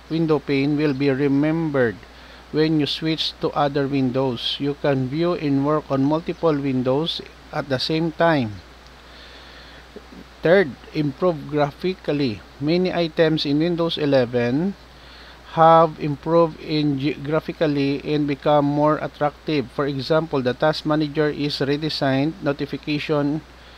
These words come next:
is customized, the system tray has fresh icons, and the cursor is now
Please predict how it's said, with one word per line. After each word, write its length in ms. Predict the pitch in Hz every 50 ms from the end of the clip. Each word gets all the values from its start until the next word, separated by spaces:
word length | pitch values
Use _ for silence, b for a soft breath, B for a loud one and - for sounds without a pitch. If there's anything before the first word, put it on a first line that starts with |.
| B B B B B B B
is 340 | - 151 151 151 - - -
customized, 800 | - - 147 143 139 - - 175 175 151 135 131 131 139 - -
the 140 | 135 - -
system 480 | - 160 147 - - - 147 151 147
tray 320 | - - 147 151 151 147 143
has 560 | 139 - 151 143 147 151 147 139 - - -
fresh 420 | - - - 147 147 151 160 -
icons, 640 | - - 147 135 135 131 - 139 135 143 151 160 -
and 240 | - - 156 147 139
the 380 | 139 135 139 139 139 139 135 127 -
cursor 420 | - 170 165 160 - - 156 147 139
is 320 | - 131 135 - - -
now 600 | - 135 139 143 147 143 143 147 151 156 165 170